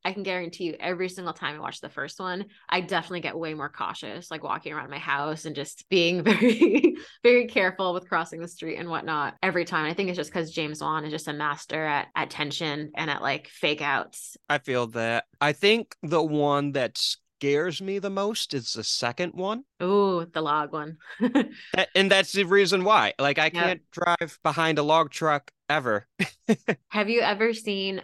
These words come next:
Speaker 1: Butcher Baker Nightmare Maker?
Speaker 2: No, I've never heard of it, but this has
Speaker 1: <laughs>
Speaker 2: my attention.
Speaker 1: Yeah, so insane title. Uh, it's,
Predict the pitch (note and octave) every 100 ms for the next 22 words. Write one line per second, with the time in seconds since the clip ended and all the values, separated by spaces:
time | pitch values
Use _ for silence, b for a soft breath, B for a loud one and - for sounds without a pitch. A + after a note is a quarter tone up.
0 | - F3+ F3+ G3+ F3+ F3+ F3 E3+ D#3+ -
1 | G3 G#3 A3 A#3+ B3 B3+ _ - B2+ B2+
2 | A#2 A#2+ F3+ - C3+ C3+ C3+ B2 B2 A2
3 | B2+ C3 C3+ A3 - C#3+ A3+ D3+ E3 D#3
4 | D3 D3+ C3 - C#3 C3+ F#3 B3+ G#3 G3+
5 | F3+ D#3+ - G#3 G3 - - - B3 B3
6 | A3+ A3 - D3+ D3+ - - F3+ D#3+ -
7 | - F#3 -